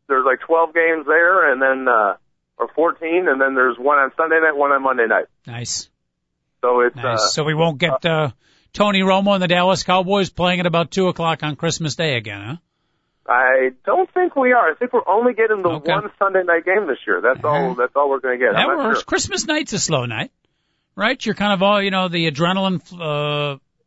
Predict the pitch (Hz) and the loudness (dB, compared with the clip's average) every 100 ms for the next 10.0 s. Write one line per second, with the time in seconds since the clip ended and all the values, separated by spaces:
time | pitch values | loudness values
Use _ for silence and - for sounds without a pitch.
0 | _ _ 196 190 175 147 175 208 254 - | _ _ 0 2 2 2 0 0 -2 -6
1 | _ _ - 165 170 180 165 143 143 185 | _ _ -10 -8 -2 -2 -2 -4 -4 -2
2 | 208 214 208 208 196 214 214 220 262 285 | 0 0 0 2 2 2 0 -4 -4 -4
3 | - 415 202 143 294 285 269 - 196 214 | -4 -6 -6 -2 -2 2 2 0 -4 -2
4 | 302 311 180 165 170 180 - _ _ 254 | -2 0 0 0 0 -4 -14 _ _ -4
5 | 294 311 247 262 262 - 202 220 233 226 | -2 -2 0 0 0 0 -2 0 2 2
6 | 262 269 269 247 247 196 254 247 139 143 | 0 0 0 -2 0 0 0 -4 -6 -6
7 | 120 - 160 147 151 131 127 - 139 139 | -4 -2 -2 -2 -4 -4 -6 -8 -6 -6
8 | 123 - 95 _ _ _ _ _ 151 147 | -8 -10 -14 _ _ _ _ _ -8 -4
9 | 131 151 160 160 151 - _ _ - 160 | 0 2 2 2 -4 -10 _ _ -2 -2